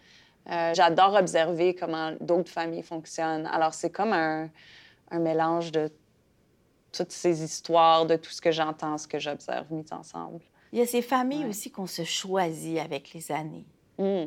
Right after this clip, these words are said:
Speaker 2: Ça, ça aussi, ça doit être assez crucial et important pour vous. Ces familles qu'on choisit, c'est nos amis,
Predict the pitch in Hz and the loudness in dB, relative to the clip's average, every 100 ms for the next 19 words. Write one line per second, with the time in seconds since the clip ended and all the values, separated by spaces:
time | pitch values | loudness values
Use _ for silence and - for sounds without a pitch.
0 | 160 - 247 262 - - - 156 170 - | -6 2 4 6 2 -2 0 0 0 -4
1 | 254 185 160 156 151 160 - 175 170 - | -2 0 0 0 -2 -6 -6 -6 -6 -8
2 | 170 - 190 185 156 147 - 147 - 165 | -8 2 4 4 0 -4 -6 -8 -6 -6
3 | - 151 156 165 180 - - - 196 202 | -6 -10 -10 -8 -10 -12 -18 -6 2 4
4 | 233 269 202 196 196 185 196 - 165 151 | 4 2 -2 -2 0 0 -2 -4 -4 -4
5 | 147 170 180 202 214 208 | 0 2 2 2 0 0